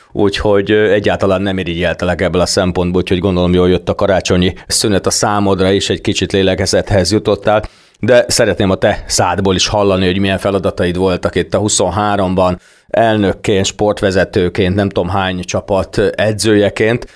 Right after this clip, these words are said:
Hogyan élted meg ezt a huszonhármas esztendőt?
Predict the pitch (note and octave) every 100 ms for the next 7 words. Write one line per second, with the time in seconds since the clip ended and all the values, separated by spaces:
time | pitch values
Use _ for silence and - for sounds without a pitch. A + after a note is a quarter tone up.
0 | _ - G#2+ F2 F2 E2+ E2+ F2+ F2 E2+
1 | - F#2 F2+ E2+ F2 E2 - D2 - E2
2 | D#2 -